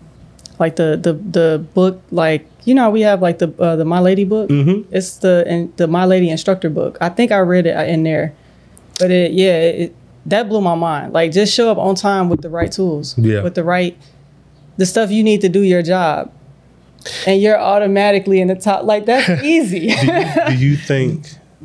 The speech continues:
Speaker 2: you being in barber school, you observing and your own experience, that is so many gems that are, that's in our basic school books that we overlook?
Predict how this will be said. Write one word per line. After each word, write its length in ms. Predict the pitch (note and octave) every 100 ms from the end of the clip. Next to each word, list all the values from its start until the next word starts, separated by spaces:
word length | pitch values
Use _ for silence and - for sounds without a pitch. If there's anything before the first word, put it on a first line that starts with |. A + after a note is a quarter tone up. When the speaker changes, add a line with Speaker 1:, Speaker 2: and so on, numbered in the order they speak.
| - - - - -
Speaker 2:
you 200 | G#2+ A#2+
being 240 | B2 B2 B2
in 100 | A#2
barber 300 | A2 G#2+ G#2+
school, 420 | - G#2 G2 G2+
you 240 | G2+ A2
observing 500 | A#2 A2 G#2+ G2+ G#2 G#2+ G#2+ G2+ G2 F#2+
and 140 | - -
your 220 | G2+ G#2
own 240 | G#2 G#2
experience, 720 | G2+ - A2 G2+ G2+ - - - _ - - - -
that 180 | A2+ G#2
is 180 | G#2+ G2
so 440 | - - A2+ A#2+
many 580 | A#2+ A#2+ A#2+ A#2 A2+ A2+ _ _ - _ _ _ _ - - G2+
gems 720 | G2+ G#2+ A#2+ A#2+ A#2+ A#2 G#2+
that 200 | G#2+ G#2
are, 280 | G2+ G2 -
that's 260 | G2+ G2
in 180 | - A2+
our 120 | G#2 G2+
basic 480 | G2+ A2+ A2+ G#2 A2
school 340 | - A#2 A2+
books 280 | A2+ A#2 A2+
that 100 | A2
we 140 | G#2+ G#2+
overlook? 480 | A2 A2 A2 A#2